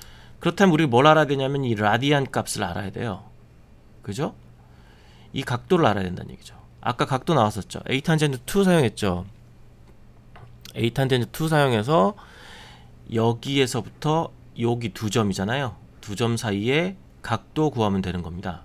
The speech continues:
로테이트에서 어떤 라디안 값을, 각도를 줘야 되는데 먼저 각도를 구해야 돼요. 자, 플롯 라디안, 라드는 A 탄젠트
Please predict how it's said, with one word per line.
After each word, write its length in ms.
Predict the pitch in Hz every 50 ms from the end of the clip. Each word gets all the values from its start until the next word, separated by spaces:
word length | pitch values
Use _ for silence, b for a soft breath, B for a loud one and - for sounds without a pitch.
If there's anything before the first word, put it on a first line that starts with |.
| - - - B B B B -
로테이트에서 1000 | 117 131 135 - - 170 160 156 - - 160 147 139 135 151 147 143 - - - -
어떤 260 | - - - 139 127
라디안 500 | - 98 95 101 123 135 147 143 139 131
값을, 500 | 139 127 120 - - 135 131 120 113 - -
각도를 400 | - 107 - - - 139 131 117
줘야 200 | - 113 113 117
되는데 460 | 110 113 107 117 127 131 160 139 107
먼저 200 | 107 113 110 120
각도를 560 | - - 117 107 - - - 156 151 147 139
구해야 320 | 120 - 113 117 127 131 120
돼요. 380 | 117 117 131 135 113 92 90 92 - - - - - - -
자, 280 | - - - - - - - B B B B B B B B B B B B B B B B - - - - - - - - -
플롯 500 | - 160 160 156 131 113 123 151 226 277 - - - - - - - - - - - - - -
라디안, 540 | 127 113 107 104 110 113 101 101 110 120 - -
라드는 680 | 113 107 110 110 104 117 113 127 143 143 120 95 85 80 - - - - - - - - - - - - - - - - - - - - - - - - - - - - - - - - - - - B B B B B B B -
A 260 | 113 131 147 147 -
탄젠트 680 | - - 135 135 123 131 127 120 117 - - - 104